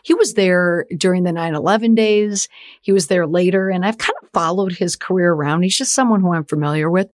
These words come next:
But I was also familiar with the girlfriend in the story, Allison Gullis, because she is a name, she worked in communication.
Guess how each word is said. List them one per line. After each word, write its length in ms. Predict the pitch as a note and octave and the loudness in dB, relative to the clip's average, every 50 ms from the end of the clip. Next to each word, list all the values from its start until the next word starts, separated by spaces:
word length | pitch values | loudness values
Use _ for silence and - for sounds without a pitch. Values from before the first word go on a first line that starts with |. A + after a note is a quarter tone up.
| _ _ _ _ _ _ _ _ _ _ _ _ _ _ _ _ - | _ _ _ _ _ _ _ _ _ _ _ _ _ _ _ _ -2
But 100 | D#4+ E4 | 0 0
I 120 | E4 D#4+ | 0 2
was 180 | E4 D#4 - - - - | 0 -2 -2 -4 -4 -2
also 420 | - D4+ - - - - B4 G#4+ | 0 0 0 0 0 -2 -2 -2
familiar 840 | G#4 - B4+ G4+ F4 B3+ G#3+ G3 F3 F3 E3+ D#3+ D#3+ E3 F3 G3+ A3 A3+ - _ _ _ - - _ _ _ - | -2 -2 0 2 4 4 4 4 2 0 0 -2 -2 -2 -2 -2 -4 -6 -10 _ _ _ -20 -20 _ _ _ -2
with 400 | G3+ G3 G3 G3 F#3 G3 F#3 - _ _ _ _ _ _ | 0 2 4 2 2 0 -2 -6 _ _ _ _ _ _
the 180 | - G#3 B3 A#3+ | -4 -2 -2 0
girlfriend 540 | - A#3 B3 B3+ C4 B3 B3 - F#3+ F3 E3+ | 2 2 2 2 0 -2 -2 -2 -2 -2 -2
in 140 | E3 D#3+ D#3 | -2 -2 -4
the 80 | D#3 | -4
story, 580 | C#3+ - - - D3 - F#2+ F#2+ F#2 D#2+ - - _ _ _ _ _ _ _ _ _ _ - | -6 -6 -4 -4 -4 -4 -4 -4 -6 -8 -10 -14 _ _ _ _ _ _ _ _ _ _ -4
Allison 540 | F#3+ G3 G3+ G#3+ A3+ A3+ - - G#3 G3 | -2 -2 0 0 -2 -2 -2 -4 -4 -2
Gullis, 360 | - F#3 F#3 F#3 E3+ - - - | -2 -2 -2 -2 -4 -6 -6 -6
because 380 | - F3 F3 - - G3+ F#3+ | -6 -6 -4 -2 -2 -2 0
she 460 | - - - - - C4 C#4 D4+ D#4 - | 0 0 -2 0 0 0 0 0 0 -2
is 140 | E4 D4+ - | -2 -2 0
a 60 | E4 | 2
name, 260 | D4 A#3+ G3+ F3+ F3 | 2 2 2 2 0
she 160 | F3 - - C#4 | 0 0 0 -2
worked 400 | B3+ B3 D4+ E4 F4 - - - | 0 0 -2 -4 -4 -4 -4 -4
in 440 | D4 D4 C#4+ C#4+ C#4+ D4 D4+ C#4 - | -2 0 0 0 0 -2 -4 -4 -2
communication. 800 | - D4+ C#4 D#4+ E4+ F4+ - E4+ E4+ G4+ - - - - - | 0 2 2 2 0 0 0 0 0 0 0 -2 -4 -6 -8